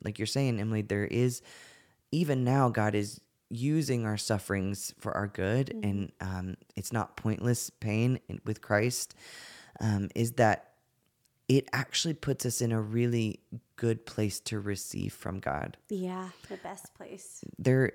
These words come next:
Speaker 1: are two kinds of people that are in the best position to hear and receive the
Speaker 2: Mm-hmm.
Speaker 1: gospel and to receive the good news of the birth of Christ. Those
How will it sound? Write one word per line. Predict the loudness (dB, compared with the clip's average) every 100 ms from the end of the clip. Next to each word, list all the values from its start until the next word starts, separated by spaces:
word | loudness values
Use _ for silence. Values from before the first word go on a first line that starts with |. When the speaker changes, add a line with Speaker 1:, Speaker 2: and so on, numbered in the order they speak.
| 4
Speaker 1:
are | 4
two | 6 6
kinds | 6 6 6 4
of | 0 2
people | 4 6 8
that | 10 8
are | 6 4
in | 2
the | 2
best | 4 4 4 2 -4
position | -4 0 2 2 2
to | 0
hear | 0 4 6
and | 4 2
receive | -2 -2 0 0
the | -2
Speaker 2:
Mm-hmm. | -2
Speaker 1:
gospel | -2 0 -2 0 2
and | 2 0
to |
receive | 0 0 -2 2 6 8 6 2 -10 -20 -18 -2
the | -2
good | 6 6 8
news | 6 6 4
of | 2
the | 2
birth | 6 4 2 -4 -2
of | -2
Christ. | 2 4 4 2 -4 -8 -16 -20 -20 0
Those | 8 8 8 4